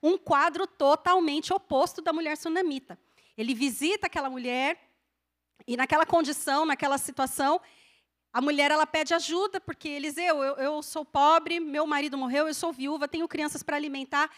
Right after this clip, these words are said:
eu preciso de ajuda." E Eliseu, ele fala, "Olha, vamos fazer o seguinte: vai pela vizinhança, pega, pega vasilhas emprestada, bastante vasilha emprestada." Ou seja, ele con-, traga as vasilhas.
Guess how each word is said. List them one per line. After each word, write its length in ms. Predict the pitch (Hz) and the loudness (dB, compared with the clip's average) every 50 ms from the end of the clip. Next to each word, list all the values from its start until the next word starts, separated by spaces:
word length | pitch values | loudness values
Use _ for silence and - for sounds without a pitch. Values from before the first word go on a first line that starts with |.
| - _ _ _ _ - | -20 _ _ _ _ -6
eu 80 | 294 | -4
preciso 340 | - 320 277 - 320 302 311 | -4 -4 -4 -4 -6 -6 -6
de 100 | 262 277 | -2 0
ajuda." 480 | 330 339 320 269 269 254 208 196 196 - _ _ _ _ _ _ _ _ _ | 0 0 0 -2 -4 -6 -6 -8 -12 -14 _ _ _ _ _ _ _ _ _
E 80 | 254 | -2
Eliseu, 520 | 262 285 294 302 240 247 302 311 330 381 370 - _ _ _ _ _ _ _ _ _ _ _ | -2 0 0 -2 -2 0 4 4 4 4 4 -2 _ _ _ _ _ _ _ _ _ _ _
ele 300 | _ 285 285 302 311 320 | _ 2 4 4 4 0
fala, 320 | 269 - 320 302 269 269 294 | 0 2 2 2 4 4 4
"Olha, 240 | 349 311 254 247 | 4 4 4 0
vamos 240 | 226 226 311 339 311 | -2 -2 -4 -4 -4
fazer 240 | - 320 285 320 320 | -6 -6 -6 -6 -8
o 40 | 285 | -8
seguinte: 560 | - 330 233 277 302 294 254 - - 208 - _ _ _ _ _ _ _ _ | -8 -8 -6 -4 -6 -6 -6 -8 -12 -12 -14 _ _ _ _ _ _ _ _
vai 220 | 294 330 392 427 | 6 6 6 6
pela 220 | - 381 349 330 | 6 4 2 2
vizinhança, 760 | 285 277 320 311 277 - 285 269 285 311 320 311 269 - 247 | 2 0 -4 -4 -4 -2 0 0 2 2 2 0 0 -2 -4
pega, 500 | 226 - _ _ 330 359 392 359 381 359 - - _ _ | -6 -6 _ _ 4 4 6 6 4 2 2 -2 _ _
pega 200 | 330 330 339 339 | 2 4 4 6
vasilhas 560 | 349 349 294 247 302 359 392 320 269 247 220 | 6 6 4 4 2 2 2 2 2 0 0
emprestada, 540 | 269 240 - 262 240 - - 302 302 262 247 | -2 -2 -2 -4 -4 -2 -2 -2 -2 0 0
bastante 360 | 254 254 - - 480 494 - | -2 -2 -2 -4 -4 -6 0
vasilha 320 | 370 359 339 302 339 330 | 0 0 0 0 -2 -4
emprestada." 640 | 320 311 302 277 269 - - 220 190 190 190 190 185 - _ _ _ _ | -4 -4 -4 -4 -6 -4 -4 -4 -4 -4 -8 -12 -18 -20 _ _ _ _
Ou 120 | - 392 | -2 0
seja, 360 | 370 - 339 269 240 - 226 - - - _ - | 0 2 0 0 0 0 -4 -8 -10 -14 _ -4
ele 140 | 349 392 | -2 -2
con-, 200 | - - 440 427 | 2 4 4 2
traga 340 | 440 - - 392 427 415 415 | 2 2 4 4 4 4 4
as 60 | 403 | 2
vasilhas. 560 | 330 381 370 302 311 302 247 202 196 196 - | 2 2 2 2 2 0 -2 -2 -4 -8 -12